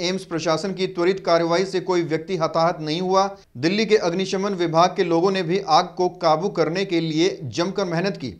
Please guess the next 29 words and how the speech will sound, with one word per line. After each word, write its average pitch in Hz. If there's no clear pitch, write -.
आग 185
के 202
कारणों 180
का 196
पता 175
लगाने 170
के 196
लिए 175
जांच 160
चल 165
रही 175
है। 113
इस 170
बीच 220
एम्स 202
की 220
आग 185
पर 196
केंद्रीय 185
स्वास्थ्य 180
राज्य 180
मंत्री 180
अश्विनी 185
चौबे 170
ने 190
कहा 165
कि 190
मरीजों 170
को 185